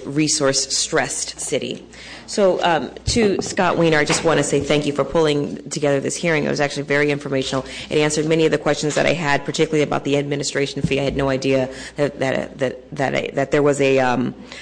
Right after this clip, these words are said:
sidewalk, sidewalk repair and a loan program with the twelve percent, um, admin fee. We've got to figure out a way to probably reduce some of these fee costs so that those that are living in public housing, those that are living, not public housing, but in a subsidized housing,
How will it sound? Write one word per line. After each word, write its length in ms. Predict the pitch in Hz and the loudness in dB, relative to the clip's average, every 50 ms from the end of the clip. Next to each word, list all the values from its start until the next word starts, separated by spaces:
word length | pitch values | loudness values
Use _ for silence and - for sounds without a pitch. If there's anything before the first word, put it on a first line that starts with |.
| - - | -18 -14
sidewalk, 560 | - - - 175 165 160 156 - - - - | -8 0 2 4 4 4 2 0 -2 -8 -8
sidewalk 480 | - - 190 175 170 170 175 165 160 - | -2 0 2 2 4 6 4 4 4 4
repair 420 | 160 156 - 180 165 160 156 151 | 0 0 2 2 2 4 4 4
and 160 | 143 139 147 143 | 4 4 2 2
a 60 | 139 | 4
loan 300 | 143 151 151 156 165 151 | 4 4 4 4 2 2
program 320 | - 151 135 131 135 131 | 2 2 2 2 2 0
with 100 | 127 - | -2 -4
the 60 | - | -6
twelve 260 | 131 - - 135 131 - | -6 -2 -2 -2 -2 -2
percent, 560 | 135 139 - - 147 139 135 131 131 - - - | -6 -6 -4 -2 0 0 0 0 -2 -4 -6 -6
um, 220 | - 127 123 120 - | -4 -2 -2 -2 -2
admin 420 | - 131 139 135 135 127 123 127 123 | -2 -2 -2 -2 -2 -2 -4 -4 -4
fee. 360 | - - 101 113 123 - - - - - - - - - - - - - - - - - - | -4 -4 -4 -4 -4 -6 -10 -16 -18 -16 -16 -16 -16 -18 -18 -20 -20 -20 -20 -20 -20 -10 -10
We've 140 | 160 147 - | -10 -4 0
got 120 | 160 147 | 0 0
to 80 | 139 135 | 0 0
figure 220 | - 156 143 143 | -2 0 0 2
out 100 | 139 135 | 2 2
a 40 | 131 | 2
way 140 | 135 135 131 | 2 2 2
to 60 | - | 0
probably 300 | - - 135 139 139 131 | -2 -2 -4 -2 -2 -4
reduce 280 | 131 131 135 139 135 | -4 -2 -2 -2 -2
some 120 | - 135 131 | -2 -4 -4
of 40 | 131 | -2
these 240 | 123 123 - - | -2 -4 -4 -6
fee 220 | - - 143 143 135 | -6 -2 -2 -2 -2
costs 400 | 139 - - 139 135 135 - - | -4 -4 -4 -4 -4 -2 -4 -2
so 160 | - 131 131 | -2 -2 -2
that 280 | 127 127 131 127 127 - | 0 -2 -2 -2 -2 0
those 240 | 131 131 131 131 131 | 2 2 2 2 0
that 80 | 131 | -2
are 60 | 131 131 | -2 -2
living 240 | 135 123 131 127 | -2 -2 -2 -4
in 60 | 123 127 | -4 -4
public 300 | - 143 135 131 127 131 | -4 -4 -2 -2 -2 -2
housing, 540 | 135 135 131 131 127 127 131 131 127 127 127 - - - - - | -4 -4 -4 -4 -4 -4 -4 -4 -4 -6 -8 -12 -16 -18 -8 0
those 220 | - 151 147 139 | 2 2 2 4
that 160 | 143 139 131 131 | 2 2 2 4
are 140 | 131 131 | 2 2
living, 500 | 127 131 139 131 131 131 135 131 143 135 | 2 2 2 2 2 0 -2 -2 -4 -2
not 160 | 135 156 139 - | -2 -2 -2 -2
public 220 | 143 135 135 135 | -2 -2 -2 -2
housing, 320 | 127 131 131 135 135 131 | -2 -4 -2 -2 -4 -2
but 100 | 131 131 | -2 -2
in 100 | 131 127 | -2 -2
a 80 | 127 131 | -2 -4
subsidized 520 | - - 131 127 - 139 131 131 131 - | -4 -4 -6 -4 -4 -4 -2 -2 -2 -2
housing, 400 | 139 127 127 127 135 131 127 127 | -4 -4 -4 -4 -4 -6 -6 -8